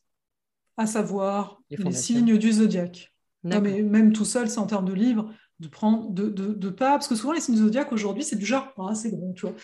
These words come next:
Speaker 1: je veux les planètes, je veux les astéroïdes, je veux je sais pas quoi. Les bases. Donc les bases, c'est aussi quoi ? Les éléments.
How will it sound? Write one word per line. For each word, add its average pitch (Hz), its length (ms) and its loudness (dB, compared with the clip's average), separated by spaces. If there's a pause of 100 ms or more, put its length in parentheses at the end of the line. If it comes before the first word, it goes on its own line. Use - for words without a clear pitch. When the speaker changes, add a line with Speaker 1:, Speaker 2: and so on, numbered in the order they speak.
(140)
Speaker 1:
je 170 100 -4
veux 226 80 2
les 220 100 6
planètes, 214 560 -2
je 180 100 -4
veux 220 60 4
les 214 160 6
astéroïdes, 214 480 2
je 208 60 -6
veux 208 60 -2
je 214 60 -4
sais 214 100 0
pas 214 100 -4
quoi. 202 280 -8 (240)
Les 175 120 -8
bases. 196 480 -4 (300)
Donc 208 140 0
les 226 80 2
bases, 269 220 2
c'est 247 100 -2
aussi 214 240 0
quoi ? 302 100 2
Les 208 220 2
éléments. 220 400 0